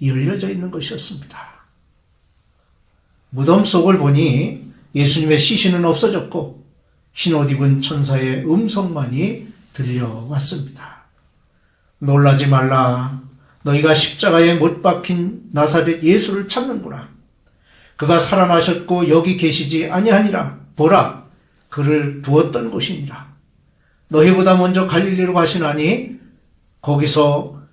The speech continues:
너희가 주를 배우리라." 하는 것이었습니다. 예수님을 장사 지낸 무덤은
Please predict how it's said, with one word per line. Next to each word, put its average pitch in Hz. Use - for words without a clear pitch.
너희가 131
주를 123
배우리라." 175
하는 160
것이었습니다. -
예수님을 233
장사 175
지낸 196
무덤은 190